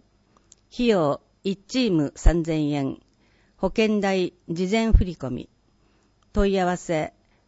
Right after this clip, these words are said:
寒川総合スポーツクラブ青田さん。電話、七四の二零零四。ページアイディー、一零七七一。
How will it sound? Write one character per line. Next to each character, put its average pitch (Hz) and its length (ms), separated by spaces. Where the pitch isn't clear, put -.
寒 226 280
川 175 240
総 202 300
合 185 240
ス - 140
ポ 220 160
ー 220 40
ツ - 140
ク 214 80
ラ 170 140
ブ 139 360
青 175 220
田 180 140
さ 165 180
ん。 151 220
電 175 340
話、 165 240
七 202 320
四 196 340
の 131 260
二 220 400
零 190 320
零 156 300
四。 143 280
ペ 226 200
ー 220 40
ジ 220 220
ア 190 120
イ 196 140
デ 185 100
ィ 160 180
ー、 - 60
一 226 400
零 208 400
七 180 320
七 202 360
一。 156 400